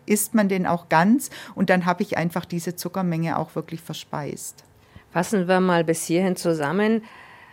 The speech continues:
Speaker 2: All diejenigen, die sich freuen auf eine schöne Bowl, auf eine schöne Salatschüssel mit allem Drum und Dran oder um, schönes Sandwich,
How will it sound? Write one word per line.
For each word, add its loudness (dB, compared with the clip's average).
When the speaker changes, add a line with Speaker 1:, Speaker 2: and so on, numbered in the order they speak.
Speaker 2:
All 4
diejenigen, 2
die -2
sich -10
freuen 2
auf 0
eine 0
schöne 0
Bowl, 2
auf 2
eine -6
schöne -4
Salatschüssel -4
mit -2
allem 0
Drum -6
und -4
Dran -2
oder 0
um, -6
schönes -6
Sandwich, -4